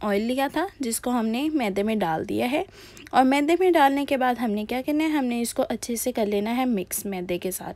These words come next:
ठीक है। और इसकी छोटी छोटी गुठलियाँ बनना स्टार्ट हो जाएंगी। जब अच्छी तरह से गुठलियाँ बनना शुरू हो जाएं, ठीक है, तब समझें कि ऑयल और मैदा जो है मिक्स हो चुके हैं।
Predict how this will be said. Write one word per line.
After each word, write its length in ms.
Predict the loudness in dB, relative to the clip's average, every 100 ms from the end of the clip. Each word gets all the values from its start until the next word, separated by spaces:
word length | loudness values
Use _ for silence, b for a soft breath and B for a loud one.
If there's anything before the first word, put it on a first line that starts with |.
| -8
ठीक 200 | -4 -4
है। 60 | -6 B B B B
और 100 | 4 4
इसकी 260 | -2 0 0
छोटी 300 | 2 2 2
छोटी 280 | 0 0
गुठलियाँ 560 | 2 2 2 0 2 4
बनना 280 | 4 2 0
स्टार्ट 340 | 0 2 2 2
हो 120 | 0
जाएंगी। 380 | 0 0 0 -2 B B B B
जब 260 | 6 6 4
अच्छी 260 | -2 4 4
तरह 200 | 8 6
से 140 | 6
गुठलियाँ 460 | 0 -4 0 2 2
बनना 280 | 2 2 0
शुरू 280 | 0 0 0
हो 200 | 2 2
जाएं, 220 | 2 0 -2 -8
ठीक 240 | -4 -2 0
है, 180 | -2 -2 -2
तब 140 | -2
समझें 460 | 0 0 2 0 0
कि 100 | 0 2
ऑयल 260 | 2 2
और 160 | 2 0
मैदा 320 | 0 2 2
जो 140 | 2 2
है 100 | 0
मिक्स 340 | 0 -2 -2
हो 140 | 0 0
चुके 280 | 0 -6 -8
हैं। 220 | -8